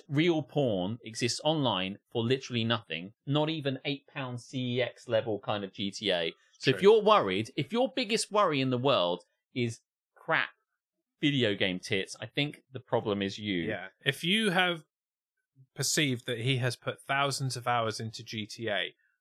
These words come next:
Speaker 2: I would assure you do not check his search history,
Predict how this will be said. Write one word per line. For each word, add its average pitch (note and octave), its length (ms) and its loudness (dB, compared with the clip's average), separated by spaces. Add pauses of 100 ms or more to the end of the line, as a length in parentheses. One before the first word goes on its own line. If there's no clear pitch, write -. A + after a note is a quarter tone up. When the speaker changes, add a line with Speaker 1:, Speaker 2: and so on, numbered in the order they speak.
(140)
Speaker 2:
I B2 180 2
would A#2+ 260 0 (480)
assure C#3+ 480 0
you A#2 220 -2
do B2+ 220 -6
not A2+ 260 -4 (240)
check - 380 -8 (400)
his A#2 160 -8
search F#2+ 400 -6
history, - 420 -14